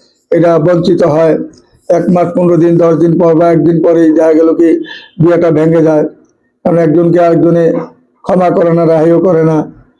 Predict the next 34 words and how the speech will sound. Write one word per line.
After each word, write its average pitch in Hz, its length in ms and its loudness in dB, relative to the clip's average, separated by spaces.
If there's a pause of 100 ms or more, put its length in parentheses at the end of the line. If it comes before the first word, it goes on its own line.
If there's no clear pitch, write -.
(160)
তারা 160 340 -2 (240)
এই, 180 180 2 (680)
এই 180 100 2
বিধায় 180 440 0
তারা 170 200 0
আজকে 160 360 -2
বঞ্চিত 170 480 0
হয়। 156 300 0 (760)
আর 165 200 -2
যদি 165 240 0
গার্জিয়ানের 170 480 0
মাধ্যমে, 170 460 0 (760)
মিডিয়ার 170 320 2
মাধ্যমে, 170 440 0 (1200)
ছেলে 170 180 2
মেয়ের 170 220 0
গার্জিয়ানের 170 400 0
মাধ্যমে 170 340 0
যদি 170 220 0
কাজটা 170 340 -4
হয়, 165 160 0
তাহলে 165 320 0
এটা 165 140 0
বঞ্চিত 165 380 -2
হয় 156 160 0
না, 156 120 -2
কারণ 165 280 -2
দেখে 160 240 -2
শুনে 160 220 -2
কাজ 160 200 -4
করে 156 240 0 (720)
বা 131 100 -2
করতে 170 340 -2
পারে। 160 260 0